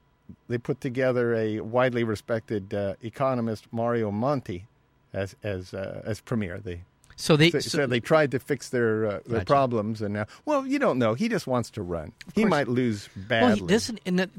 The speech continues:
Speaker 2: his deal is that he owns a significant percentage of the media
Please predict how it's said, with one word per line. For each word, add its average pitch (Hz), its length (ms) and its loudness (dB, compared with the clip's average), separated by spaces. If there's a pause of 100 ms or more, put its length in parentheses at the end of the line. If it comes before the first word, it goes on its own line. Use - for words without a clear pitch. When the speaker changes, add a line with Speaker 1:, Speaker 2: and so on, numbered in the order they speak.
Speaker 2:
his 196 260 -2
deal 151 420 2
is 113 200 0
that 127 140 -4
he 135 200 -2
owns 151 540 -2 (300)
a 135 80 -4
significant 135 760 0
percentage 113 720 -4
of 117 160 -4
the 110 80 -2
media 123 540 -2